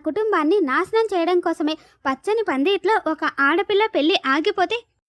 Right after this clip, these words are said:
నలుగురు తన గురించి ఏమనుకుంటారో అని కూడా ఆలోచించలేదు. అయినా నువ్వు వెళ్ళింది కన్న తల్లి ఆశయం నెరవేర్చడం కోసం. వాడికది అవసరం లేదు భూమి. నువ్వు ఆశిస్తున్నట్టు నీ మీద వాడికి ప్రేమ ఉంటే నీ ఆశయాన్ని తన ఆశయంగా భావించేవాడు కదా.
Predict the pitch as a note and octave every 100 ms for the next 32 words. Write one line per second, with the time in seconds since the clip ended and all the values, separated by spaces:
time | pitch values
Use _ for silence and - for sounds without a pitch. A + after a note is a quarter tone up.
0 | _ _ _ D4 D#4 G#4+ G#4+ A#4+ - D#4
1 | D4+ D4+ G#4+ A4 G#4+ C#4+ D4+ G#4+ A#4+ A4+
2 | G#4 G4+ G#4 - F4 F4+ F#4+ - D4+ E4+
3 | F#4+ F#4 F4+ D4 C#4+ F#4+ - - _ C#4+
4 | E4 A#4 A4+ F4 D4 E4+ F4+ G#4+ - C#4+
5 | G#4+ F#4+ F#4 F4+ C4+ F4+ F#4 F#4+ G4 C#4
6 | F4+ G4 F#4+ G4 F4+ D4 D4+ D#4+ - _
7 | - D4+ E4 C#4+ D4+ G#4+ D4 E4 F#4 A#4+
8 | D#4+ E4+ F4+ D4+ C#4+ G#4 - _ D4+ F#4
9 | D#4 C#4+ G#4+ - G4 F4 D#4+ G#4 - D#4+
10 | D#4 F#4 G#4+ G4 E4+ G4 F4 D4 F4 F#4
11 | D4 F#4+ - _ - E4+ B3 C#4+ F4+ A#4
12 | F4+ D4 A4 G4 D4+ C#4 G4 E4 F4+ G4+
13 | G4 F#4+ A4 C#4+ E4 F4+ G#4 G4 E4+ E4+
14 | F4+